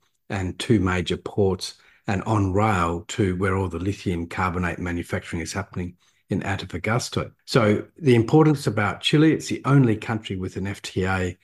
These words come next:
in Sou-, in South America and is I R A compliant. So it should be attractive to the U S E V and battery producers, the emerging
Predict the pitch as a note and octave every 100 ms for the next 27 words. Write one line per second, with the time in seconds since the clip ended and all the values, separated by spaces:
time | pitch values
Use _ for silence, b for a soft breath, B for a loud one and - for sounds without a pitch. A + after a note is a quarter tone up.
0 | B B A2+ - A#2+ G#2 B2 G#2+ C3 A2+
1 | G2+ G2 G#2 G#2+ F#2 F#2 - G2+ - -
2 | G#2+ G2 F2+ F2 F2 - E2+ - A2 F#2
3 | E2 - _ _ - G2 - B2 G2+ F2+
4 | - G#2+ - F#2 - - G#2 F2+ - B
5 | B - F#2 G2+ F#2 F2 - - A2 F2+
6 | F#2 F2 E2+ G2 - G#2 G#2+ G2+ A#2+ D3
7 | D3 - F#2 F#2 F#2 G2 G2+ G2